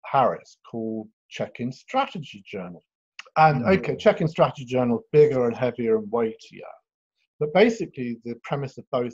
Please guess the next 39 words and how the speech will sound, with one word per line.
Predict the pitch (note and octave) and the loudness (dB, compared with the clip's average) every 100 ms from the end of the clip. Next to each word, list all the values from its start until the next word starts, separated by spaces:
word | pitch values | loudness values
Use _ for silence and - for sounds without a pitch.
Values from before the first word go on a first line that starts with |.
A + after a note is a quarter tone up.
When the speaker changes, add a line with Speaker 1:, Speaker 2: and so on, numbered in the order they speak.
| - | -12
Speaker 1:
is | A2 | -16
the | A2 | -18
same, | - F2 E2+ | -14 -14 -14
which | F#2+ - G2+ | -18 -20 -20
is, | F#2+ _ | -20 _
where | F#3 A3 | 0 0
are | |
you | D#3+ | 0
now? | G#2 G2+ G2+ G2+ _ | -6 -10 -12 -16 _
Where | B2+ C3+ | -6 -6
are | |
you | B2 | -6
going? | A#2+ G#2+ G#2 | -8 -8 -8
Speaker 2:
Hmm. | F#2+ F2+ | -10 -10
Speaker 1:
How | G2+ G#2 _ | -10 -12 _
can | A2 | -18
you | |
get | G2+ G#2+ G2 | -14 -16 -14
there? | G2+ G2 _ - | -18 -18 _ -20
What | G2 | -20
are | - | -20
the | _ | _
steps | - - _ | -20 -20 _
on | F#2+ | -20
the | G2+ | -20
way? | F#2+ - _ _ _ _ _ | -20 -20 _ _ _ _ _
Speaker 2:
Hmm. | G#2 G2+ F#2+ F#2 _ _ _ _ - | -8 -6 -8 -12 _ _ _ _ -2
Speaker 1:
Fascinating | F3 E3 D#3+ B2 - G#2+ | -2 -2 -4 -4 -6 -12
thing | - C#3+ B2 G2 G2 _ _ _ _ - | -6 -4 -4 -8 -16 _ _ _ _ -10
is | C3 B2 A2+ G#2+ | -6 -6 -6 -8
that | A2+ G#2+ _ | -12 -12 _
Check-in | - F#3 D#3 B2 | -6 -6 -6 -10
Strategy | - D3+ D3 - G#2 | -4 -4 -6 -14 -16
Journal | G2+ G2 G2 | -14 -14 -16
was | G2+ - | -20 -20
competing | - A2 - C#3 - A#2+ | -18 -16 -14 -16 -12 -10
against | A2 B2+ G#2+ - _ _ _ _ D3+ | -8 -8 -8 -10 _ _ _ _ -2
anything | D#3+ E3 D#3+ B2+ A#2 A#2 | 0 -2 -4 -6 -6 -8
and | B2+ | -14